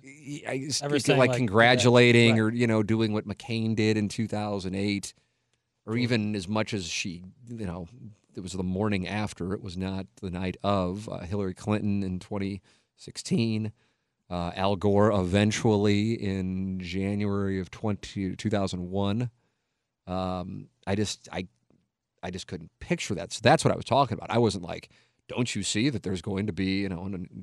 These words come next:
Speaker 2: an,
Speaker 1: No.
Speaker 2: an attack on the Capitol?" And,
Speaker 1: Right.
Speaker 2: and Jan-, like, that wasn't what I was thinking. So, um, you know, to be clear, it's not like I called that shot. But the night before, the only reason I was hip to the January sixth thing is I was aware of some people who,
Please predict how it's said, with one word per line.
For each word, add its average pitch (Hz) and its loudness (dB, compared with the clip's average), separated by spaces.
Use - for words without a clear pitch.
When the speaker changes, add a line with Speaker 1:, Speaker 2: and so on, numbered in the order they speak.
Speaker 2:
an, 110 -18
Speaker 1:
No. 131 -12
Speaker 2:
an 95 -4
attack 98 -4
on 90 -4
the - -16
Capitol?" 165 0
And, 104 0
Speaker 1:
Right. 107 -10
Speaker 2:
and 104 -2
Jan-, 101 -8
like, 90 -12
that 107 -8
wasn't - -12
what - -14
I - -16
was - -16
thinking. - -16
So, 92 -6
um, 90 -4
you 95 -10
know, 87 -10
to 90 -12
be 80 -10
clear, 87 -8
it's - -12
not 87 -8
like 90 -8
I 90 -10
called 90 -10
that 92 -6
shot. - -10
But 104 -4
the 104 -4
night 107 2
before, 110 -6
the 110 2
only 208 4
reason 190 2
I 143 2
was 120 0
hip 131 0
to 123 -2
the 107 -4
January 101 0
sixth - -6
thing - -10
is 95 4
I 92 2
was 95 0
aware 101 2
of 90 -2
some 95 -6
people 98 -6
who, 90 -2